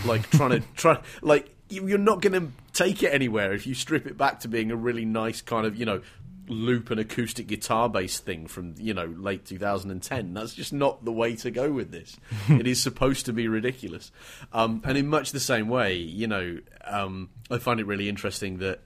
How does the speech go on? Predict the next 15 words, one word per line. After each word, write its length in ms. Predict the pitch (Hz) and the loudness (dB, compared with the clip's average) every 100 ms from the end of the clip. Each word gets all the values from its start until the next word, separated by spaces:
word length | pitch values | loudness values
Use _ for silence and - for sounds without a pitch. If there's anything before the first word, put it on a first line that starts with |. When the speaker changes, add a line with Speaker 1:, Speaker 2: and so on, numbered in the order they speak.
| - | -18
Speaker 1:
that, 340 | - 101 107 - _ - | -12 -4 -4 -4 _ -4
again, 580 | 113 95 117 120 98 90 | -4 -2 -2 -2 -4 -4
this 240 | 107 - | -4 -4
musical 440 | 104 151 165 117 101 | -2 -2 -2 -4 -6
version, 440 | 90 85 80 87 | -6 -8 -10 -10
like 200 | 98 98 | -8 -8
the 80 | 90 | -10
fifties 420 | - 143 107 90 | -12 -12 -12 -12
version 420 | 95 92 85 85 - - | -8 -8 -8 -12 -10 -6
and 260 | 104 95 | -6 -6
the 80 | 90 | -10
book, 520 | 80 - 175 90 - - - - - - - - | -12 -4 -2 -2 -8 -20 -20 -20 -20 -20 -18 -10
you 180 | 120 117 | -10 -2
go 280 | - 180 | -2 0
back 420 | 160 180 165 - | 0 0 0 -2